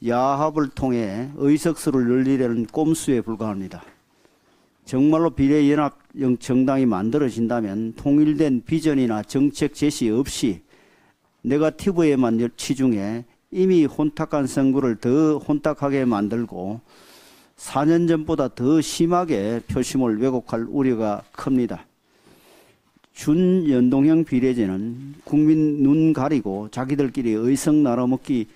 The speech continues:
하겠다는 것입니다. 더 황당한 것은 자기들끼리 의석을 나눠 먹겠다면서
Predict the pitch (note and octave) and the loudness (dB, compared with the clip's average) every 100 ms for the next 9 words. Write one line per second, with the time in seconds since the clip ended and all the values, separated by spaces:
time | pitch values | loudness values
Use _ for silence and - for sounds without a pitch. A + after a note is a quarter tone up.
0 | _ _ - B2 D3 - C3 G#2+ G2 - | _ _ -14 -6 -6 -2 0 0 -2 -8
1 | E2+ F2 - _ _ _ _ _ _ - | -12 -12 -20 _ _ _ _ _ _ -4
2 | C3+ D#3 A#2 - C#3 C3+ C#3 C#3 C#3+ D#3 | 2 2 2 -2 0 0 2 4 2 2
3 | - G2+ G#2 C3+ _ _ _ _ _ - | 0 0 -2 -6 _ _ _ _ _ -10
4 | C3 D3+ F#3 F3+ G3 E3 C#3 D#3 F3 D#3+ | -4 0 0 0 2 2 4 2 2 2
5 | A#2+ G2+ B2 C3+ B2 B2 C#3 C3+ C3+ A2 | 2 0 2 2 0 -4 -4 -4 -2 0
6 | G2+ - F#2 F2+ | -2 -4 -10 -10